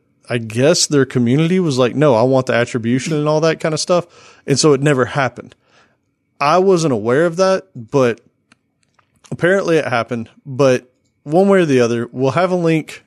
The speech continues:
to this license. We'll also have a link to the T R D,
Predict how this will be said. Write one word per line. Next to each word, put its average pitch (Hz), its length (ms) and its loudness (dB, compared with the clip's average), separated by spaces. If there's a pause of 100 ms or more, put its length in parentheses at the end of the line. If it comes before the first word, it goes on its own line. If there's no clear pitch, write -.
to 196 360 2
this 165 320 0
license. 147 440 -2
We'll 123 160 0
also 143 260 2
have 139 120 0
a 135 60 -4
link 127 260 0
to 143 80 -2
the 120 120 0
T 131 160 -2
R 127 120 2
D, 123 340 -2